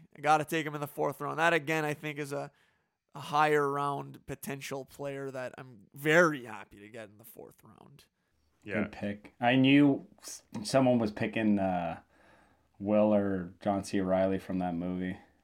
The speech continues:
Speaker 3: Again, I need to watch it again. Like, I need, I don't know what I'm doing, man. Richard Jenkins in that movie is
Speaker 1: Yeah,
Speaker 3: hilarious. I
Speaker 1: he's
Speaker 3: remember that.
Speaker 1: so good in that movie.
Speaker 3: Even the mom, right? Like, Mary, the mom from
Speaker 1: Yep.
Speaker 3: Elf. She's the,
Speaker 1: Stein-,
Speaker 3: yeah.
Speaker 1: yeah, Steinberg.
Speaker 3: Mary Steinbergen, yeah.
Speaker 1: Yeah.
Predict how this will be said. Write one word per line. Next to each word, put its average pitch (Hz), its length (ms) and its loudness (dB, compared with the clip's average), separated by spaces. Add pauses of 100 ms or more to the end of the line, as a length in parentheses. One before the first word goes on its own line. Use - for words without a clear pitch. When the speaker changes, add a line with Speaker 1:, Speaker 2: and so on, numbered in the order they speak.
(1040)
Speaker 3:
Again, 147 280 4
I 135 40 2
need 175 160 2
to 151 80 2
watch 117 360 4
it 110 80 -2
again. 110 320 0
Like, 98 160 -2
I 104 40 0
need, 117 280 0
I 101 100 4
don't 123 80 4
know 127 100 4
what 113 120 4
I'm 104 160 2
doing, 98 440 -2
man. 120 200 4
Richard 135 340 2
Jenkins 131 400 2
in 104 80 2
that 101 140 2
movie 98 220 0
is 92 80 -6
Speaker 1:
Yeah, 101 160 0
Speaker 3:
hilarious. 92 260 0
I 95 80 4
Speaker 1:
he's 95 80 4
Speaker 3:
remember 101 200 2
that. 90 220 0
Speaker 1:
so 165 220 2
good 107 160 -14
in - 180 -20
that 60 220 -20
movie. - 120 -20 (340)
Speaker 3:
Even 160 220 6
the 139 80 8
mom, 117 300 6
right? 107 160 4
Like, 107 160 0
Mary, 110 420 4
the 107 120 4
mom 104 260 4
from 104 200 2
Speaker 1:
Yep. - 80 -2
Speaker 3:
Elf. 110 500 2
She's 98 320 -4
the, 92 280 2
Speaker 1:
Stein-, - 240 -6
Speaker 3:
yeah. 87 400 2
Speaker 1:
yeah, - 60 -18 (180)
Steinberg. - 460 -14
Speaker 3:
Mary 104 160 2
Steinbergen, 113 720 2
yeah. 92 60 -2
Speaker 1:
Yeah. 85 220 -6